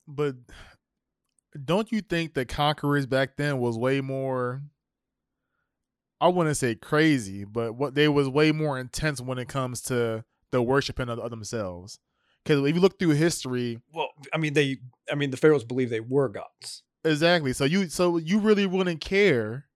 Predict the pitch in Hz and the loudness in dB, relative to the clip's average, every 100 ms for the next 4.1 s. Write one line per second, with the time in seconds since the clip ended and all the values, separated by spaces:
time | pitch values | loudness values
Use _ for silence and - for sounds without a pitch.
0 | _ _ _ _ _ _ _ _ 170 147 | _ _ _ _ _ _ _ _ 4 6
1 | 147 - 160 - 151 151 139 131 120 - | 2 2 0 -2 -2 -2 0 0 -2 -2
2 | 127 120 113 110 104 120 135 120 117 113 | 0 0 -4 -6 -6 -4 -2 -2 -6 -6
3 | 120 117 117 123 180 170 160 165 160 160 | -4 -4 -6 0 2 2 4 6 8 8
4 | 156 | 6